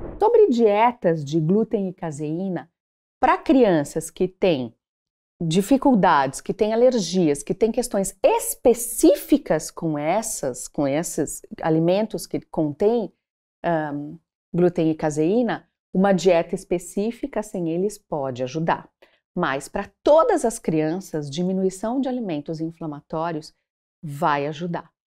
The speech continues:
O que nós queremos pro cérebro dos nossos filhos? Fortalecer e aumentar as conexões cerebrais. É isso que as terapias fazem, que a alimentação saudável faz, que o ômega três faz.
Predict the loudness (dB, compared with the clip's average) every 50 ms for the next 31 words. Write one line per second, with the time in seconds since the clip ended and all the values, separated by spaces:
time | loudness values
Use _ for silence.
0 | -2 -2 -2 -2 _ _ 4 6 8 8 6 4 2 -2 0 2 4 6 6 6
1 | 6 6 6 4 2 0 0 -2 -2 0 2 0 2 2 2 0 0 -4 -4 -4
2 | -4 -2 -2 -4 -4 -6 -8 -12 -12 -6 -4 -2 0 0 -2 -4 -6 0 2 2
3 | 2 2 2 4 6 6 8 6 4 2 4 6 6 6 6 6 4 4 4 2
4 | 2 0 0 2 2 0 0 0 0 0 2 4 4 4 2 0 -6 -12 -4 -2
5 | 0 0 2 2 0 0 0 0 2 2 2 2 2 2 2 0 -2 -6 -8 -10
6 | -16 _ _ _ -20 -20 _ _ -4 0 2 4 6 6 6 6 4 2 0 -2
7 | -2 -2 -2 -4 _ _ _ _ _ -2 2 4 4 4 4 2 -2 0 2 2
8 | 2 2 -2 0 2 2 2 2 2 0 0 2 2 2 0 0 -2 -4 -6 -4
9 | -2 -2 0 0 0 0 -2 -4 -8 -8 -8 -8 -8 -6 -6 -4 0 2 4 4
10 | 4 4 2 0 -4 -2 -2 -2 0 0 -2 -6 -8 -8 -4 -2 2 4 4 4
11 | 4 4 2 2 0 -2 -4 _ 0 2 4 4 4 4 2 0 -8 -12 -6 -4
12 | -4 -4 -4 -6 -8 -12 -18